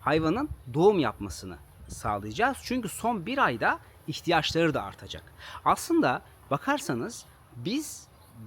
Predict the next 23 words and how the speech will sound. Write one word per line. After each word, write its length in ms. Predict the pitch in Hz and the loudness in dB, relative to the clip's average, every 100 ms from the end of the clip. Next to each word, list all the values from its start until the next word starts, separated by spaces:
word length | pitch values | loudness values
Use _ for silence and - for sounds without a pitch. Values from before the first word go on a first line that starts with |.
| 110 | -2
besleme 460 | 131 - 175 285 | -2 0 -2 0
işinde 480 | - - 123 139 277 - | 0 -2 -2 -2 -4 -8
hayvanların 760 | - 139 156 202 208 226 269 - | -4 0 2 2 2 0 0 -4
ihtiyacına 760 | 147 - - 170 190 180 196 254 | -10 -10 -2 2 4 2 2 2
göre 340 | 180 151 139 | 6 6 6
hareket 420 | 107 123 110 - 107 | 4 0 -2 -6 -10
ediyoruz. 440 | 101 92 87 - - - - | -8 -12 -12 -18 -18 -20 -6
Onların 460 | 151 175 214 254 254 | 0 4 4 2 0
ihtiyacı 600 | 160 - 185 170 156 139 | -6 -4 0 2 2 0
arttıkça 680 | 143 131 - - 233 294 262 165 | 0 0 -4 -10 -4 -4 -4 -4
biz 220 | 247 135 | -2 2
de 260 | 170 302 294 | 0 0 -6
beslemeyle 680 | 151 175 - 143 123 120 113 | 0 0 2 0 0 -2 -2
bunu 280 | 135 233 285 - - - - - | -2 -4 -8 -14 -20 -20 -20 -4
destekliyoruz. 680 | 143 135 - 104 104 95 90 - - - - - | 0 0 -2 -8 -8 -10 -12 -18 -20 -20 -20 -4
Ve 160 | 190 139 | -2 0
burada 440 | 226 247 180 233 - 123 120 | -2 2 4 2 -2 -8 -6
bütün 400 | 156 294 285 226 | -4 0 0 0
bu 100 | 175 | 0
işleri 380 | - - 147 | -2 2 0
kolay 420 | 135 - 139 226 240 | 0 -2 2 2 4
yönetebilmemizin 960 | 190 156 147 123 117 120 113 107 107 | 0 2 0 0 -2 -2 -2 -4 -6
sebebi 600 | 95 - 175 127 147 269 | -6 -2 0 2 4 2